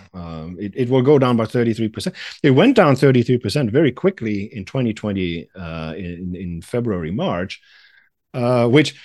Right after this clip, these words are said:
by the way, that was one of my best months. Uh, I made a ton of money in, in March, uh, of twenty twenty. And, uh, it's, it's actually the, the bigger risk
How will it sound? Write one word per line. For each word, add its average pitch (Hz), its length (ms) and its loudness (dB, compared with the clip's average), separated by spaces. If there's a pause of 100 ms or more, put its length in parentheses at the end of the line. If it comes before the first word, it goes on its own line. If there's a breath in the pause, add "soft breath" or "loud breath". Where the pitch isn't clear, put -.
(180 loud breath)
by 175 180 6
the 190 100 6
way, 147 340 6
that 143 300 2
was 127 220 0
one 139 160 -2
of 113 100 -4
my 107 120 -6
best 110 340 -8
months. - 460 -8 (120)
Uh, 85 480 -10
I 104 120 -2
made 107 180 -2
a 90 80 -6 (120)
ton 131 320 0
of 98 100 -4
money 98 400 -4
in, 85 320 -10 (100)
in 90 240 -10
March, 113 420 -2 (560 soft breath)
uh, 110 400 -2
of 98 200 -8
twenty 104 320 -6
twenty. 120 640 -4
And, 113 420 -4
uh, 107 220 2
it's, 110 120 -2
it's 143 200 0
actually 151 380 4
the, 131 220 2 (320 loud breath)
the 139 100 6
bigger 156 440 6
risk 123 720 -2